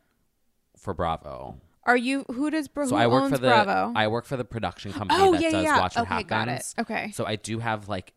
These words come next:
Speaker 1: a connection to Bravo. Like, I do work with, in tandem with them.
Speaker 2: But it's, like,
Speaker 1: But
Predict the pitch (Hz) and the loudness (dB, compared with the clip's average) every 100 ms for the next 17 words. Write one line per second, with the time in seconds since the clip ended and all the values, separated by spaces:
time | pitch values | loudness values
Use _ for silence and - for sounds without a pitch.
0 | _ - - 95 87 80 - - 131 139 | _ -16 -12 -10 -8 -10 -10 -8 -6 -4
1 | 156 160 165 175 180 123 - 98 - 92 | -2 -2 0 0 0 -2 -6 -8 -6 -6
2 | 95 92 - 95 90 _ _ 95 90 87 | -6 -6 -8 -10 -10 _ _ -12 -8 -8
3 | 85 90 101 101 - 117 117 120 131 131 | -6 -6 -6 -8 -8 -6 -6 -6 -8 -8
4 | 233 220 - 220 - | -4 -4 -4 -8 -4